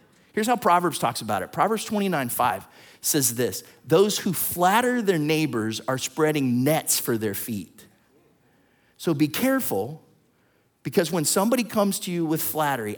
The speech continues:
I don't mean healthy affirmation. I don't mean motivation. I don't mean encouragement. I don't mean words of life when someone comes. You know the difference, right? When someone comes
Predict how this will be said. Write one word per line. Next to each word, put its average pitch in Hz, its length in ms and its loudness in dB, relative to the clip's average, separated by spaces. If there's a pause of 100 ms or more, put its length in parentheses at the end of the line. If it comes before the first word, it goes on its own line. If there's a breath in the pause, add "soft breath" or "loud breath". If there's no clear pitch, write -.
I - 140 -4
don't 277 200 0
mean 190 460 2 (240 loud breath)
healthy 190 460 2
affirmation. 117 880 0
I 240 160 0
don't 269 180 4
mean 170 400 0
motivation. 120 1040 0
I 220 160 2
don't 247 200 4
mean 165 340 2
encouragement. 110 880 -4
I 180 140 2
don't 247 160 0
mean 175 180 0 (340 loud breath)
words 165 380 4
of 135 100 0
life 135 360 2
when 120 100 -2
someone 110 440 -2
comes. 104 200 -8
You 180 140 2
know 233 160 4
the 160 80 -2
difference, 113 360 -2
right? 156 200 2
When 139 160 0
someone 220 460 2
comes 180 420 2